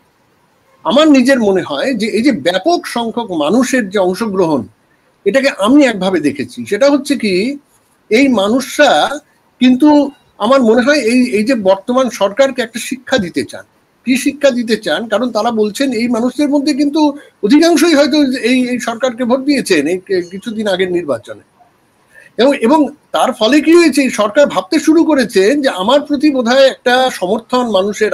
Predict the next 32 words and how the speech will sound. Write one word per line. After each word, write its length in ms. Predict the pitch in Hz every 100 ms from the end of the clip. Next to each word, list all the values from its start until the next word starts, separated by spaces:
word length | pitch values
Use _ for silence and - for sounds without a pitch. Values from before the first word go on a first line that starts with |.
| 135
আছে, 180 | - 190 254 _ _ _ _ _ _ -
তাই 280 | 170 254 330
আমাকে 300 | 294 269 254 247
ভোট 180 | 190 185 165
দিয়ে 160 | 180 165
জিতিয়ে 360 | 143 139 135 - 113
এনেছে। 320 | 104 104 - 120
এটা 220 | 151 143 240
যে 120 | 269 180
একেবারেই 420 | - 208 254 320 226
ভুল, 240 | 247 277 170 101 _ _ _ _ _ _ _ _ _
এটা 180 | 127 226
যে 100 | 233
একেবারেই 480 | 175 247 262 311 302
ভুল। 160 | 226 254 208
এই 60 |
সরকারকে 500 | 190 160 165 226 233 262
যে 60 | 262
মানুষ 340 | 202 233 262 - 151
দুর্নীতিগ্রস্ত 640 | 180 208 220 220 240 240 247
মনে 280 | 202 233
করে 280 | 262 247 196 135 110 170
এবং 140 | 226 214 - _ - _ 170
এটা 220 | 165 220
যে 220 | 214 262 262 262 254 - _ 165
একটা 180 | - 254 185 208
অন্য 240 | 254 294 330 254
কারণে 280 | 262 269 277
তাকে 220 | 233 233 214
জিতিয়ে 280 | 220 220 214 190
আনা 120 | 180 165
হয়েছে, 360 | 135 - 143